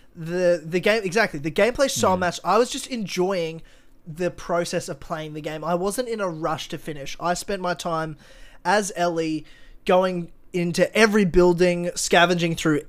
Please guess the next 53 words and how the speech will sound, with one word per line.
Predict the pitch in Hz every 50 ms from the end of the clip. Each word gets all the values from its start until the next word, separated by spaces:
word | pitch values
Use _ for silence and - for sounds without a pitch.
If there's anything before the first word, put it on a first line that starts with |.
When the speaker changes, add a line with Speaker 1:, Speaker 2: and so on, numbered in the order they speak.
| - -
Speaker 1:
everything. | 202 202 196 175 190 190 - 202 190 185
I | 175 180
just | 202 -
enjoyed | 269 240 220 165 - - 175 175 180 180 185 175
the | 170 - 165 160
gameplay. | 139 - 156 160 202 240 233 - - 147 95 110 107
Like, | 127 147 160 - -
I | 160
just | 165 180 180 - -
enjoyed | 180 175 156 - 165 165 165 156 139
playing | - - 156 151 156 151 156
a | 147
ga-, | 147 - -
it's | 180 170 -
the, | - 196 180 170 - - - - - - - -
it's | 196 190
the | 233
first | 190 - 247 247 247
time | - 277 254
in | 240 214
a | 190
long | 175 170 175 175 180
time | 180 - 180 165
I've | 160 151
really | 160 165 165 160
just | 151 - 180
enjoyed | 160 151 135 156 160 160 156 156 147
sitting | - - - 160 156 156 151
there | 151 147 139
playing | - - 151 143 139 143
a | 143
game. | 147 143 139
Probably | 135 - 196 214 233
since, | - 220 190
like, | 196 180 -
Kingdom | - 190 180 170 160
Hearts | 151 147 131 -
three. | - - 151 131 117
So, | - -
like, | 165 156 - -
eighteen | 175 202 220 208 - 233 196
months | 175 165 165 156 -
since | 170 147
I'd | 165 160 156
really | 165 170 170 160
just | 151 160 156 -
enjoyed | 170 160 151 139 165 170 180 170
sitting | - - 165 160 160 156
down | 147 156 143 139 139
and | 139
playing | - 151 143 139 127 135
a | 131
game | - 131 113 80 -